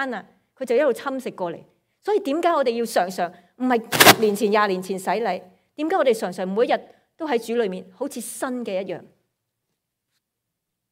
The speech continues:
呢個係我哋要洗嘅，喺主裏面。我希望由今日開始，或者你已經開始咗，每一日都喺主裏面，每一天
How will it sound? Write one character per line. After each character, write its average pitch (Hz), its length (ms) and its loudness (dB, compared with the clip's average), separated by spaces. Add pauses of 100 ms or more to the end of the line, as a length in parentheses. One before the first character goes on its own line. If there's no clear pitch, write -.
(100)
呢 311 60 -6
個 262 120 -2
係 226 180 -4
我 202 120 -4
哋 202 160 -2
要 185 180 0
洗 - 320 -12
嘅， 175 280 -8 (1300)
喺 226 80 -8
主 220 160 -8
裏 202 160 -4
面。 170 160 -12 (320)
我 226 100 -10
希 294 120 -6
望 226 200 -2 (580)
由 175 100 -14
今 247 120 -10
日 240 60 -6
開 226 260 -6
始， 175 280 -8 (180)
或 185 60 -14
者 220 100 -8
你 220 100 -2
已 202 60 -4
經 214 160 -4
開 214 180 -8
始 196 100 -10
咗， 170 200 -12 (360)
每 226 140 0
一 294 60 2
日 240 60 0
都 - 120 0
喺 233 140 0
主 208 180 -8
裏 202 140 -2
面， 175 260 -10
每 196 120 -6
一 - 20 -4
天 226 280 -10